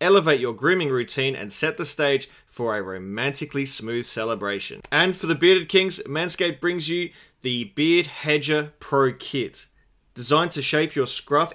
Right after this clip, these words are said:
effortlessly, it sculpts cheek lines and maintains beard styles, giving you that suave look for your romantic moments. Seamlessly handling even thicker beards, it's the perfect tool for a polished, date-ready appearance. Get twenty percent off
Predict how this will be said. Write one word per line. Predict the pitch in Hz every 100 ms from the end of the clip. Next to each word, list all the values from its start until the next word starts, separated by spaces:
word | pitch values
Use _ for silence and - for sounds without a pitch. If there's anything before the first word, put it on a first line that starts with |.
| -
effortlessly, | 196 196 160 131 123 104 - _ _ -
it | 113
sculpts | - - 156 165 -
cheek | - 185 185
lines | 190 180 -
and | 135
maintains | 127 123 143 139 127
beard | - - 151 175 165
styles, | - 151 143 143 139 - _
giving | 139 151 156
you | 147 139
that | 120 -
suave | - - 107 120 139 131 110
look | 117 107 - _ _
for | 117
your | 117 113
romantic | 110 117 120 101
moments. | 107 101 95 - - _ _ _ _
Seamlessly | - - 226 226 202 151
handling | 160 175 175 156
even | 175 180 196
thicker | - - 214 196
beards, | 127 139 117 104 - - -
it's | 143
the | 156
perfect | 147 185 202 156 -
tool | 170 165
for | - 120
a |
polished, | 101 - 165 180 - - -
date-ready | - 143 135 131 139
appearance. | 147 143 127 107 80 - -
Get | 190 190
twenty | 202 220
percent | 220 170 175 175
off | 175